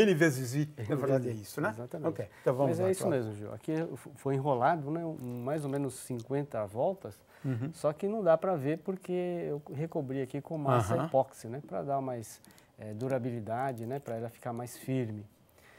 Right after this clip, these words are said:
Speaker 2: Então, aqui eu vou ligar novamente aqui nessa série de pilhas e aqui a gente vai usar uma pequena bússolazinha, né, pra gente poder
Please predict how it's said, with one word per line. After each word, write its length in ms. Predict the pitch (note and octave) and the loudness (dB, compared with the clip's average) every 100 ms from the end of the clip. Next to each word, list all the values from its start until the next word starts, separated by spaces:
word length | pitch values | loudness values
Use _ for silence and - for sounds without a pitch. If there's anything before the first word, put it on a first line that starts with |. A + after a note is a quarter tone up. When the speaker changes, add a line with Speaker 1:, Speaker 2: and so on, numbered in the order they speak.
| - _ | -20 _
Speaker 2:
Então, 400 | B2+ - F3 A3+ - _ | -4 4 4 4 -4 _
aqui 260 | C#3+ - D#3 | -6 0 2
eu 80 | |
vou 140 | C#3+ C#3+ | 2 2
ligar 280 | C#3 C3 C3 | 2 2 2
novamente 580 | C3+ C3+ B2+ B2 B2+ A#2+ | 2 0 0 0 -2 -4
aqui 380 | A#2 B2+ B2+ A#2 - | -6 -4 -4 -4 -12
nessa 300 | B2 A#2 A2+ | -10 -8 -8
série 380 | - A#2+ A2 A2 | -4 -4 -2 -4
de 160 | G#2 | -8
pilhas 520 | - D3+ G#3 A#2+ G#2 - - - - - - - | -4 -2 -2 -4 -10 -12 -14 -14 -20 -20 -20 -14
e 80 | - | -8
aqui 160 | E3 - | -4 -2
a 60 | |
gente 160 | G3 F#3+ | -2 -2
vai 140 | A3 | 2
usar 340 | G#3 C#3+ C#3+ D#3 | 4 4 2 4
uma 540 | D#3 C#3+ A#2+ A2 G#2+ | 4 2 -2 -6 -8
pequena 640 | G#2 A#2 - D3 C#3+ A2 G2 | -10 -14 -4 -2 -2 -4 -8
bússolazinha, 880 | G2 C3 D#3+ - A#2 G#2+ A2 E3 D3+ | -6 -4 -4 -4 -4 -4 -2 -2 0
né, 140 | C#3+ | -4
pra 160 | D3 D3 | -6 -6
gente 240 | D3+ D#3 | -6 -10
poder 440 | - D3+ A#2+ B2+ | -2 -2 0 -2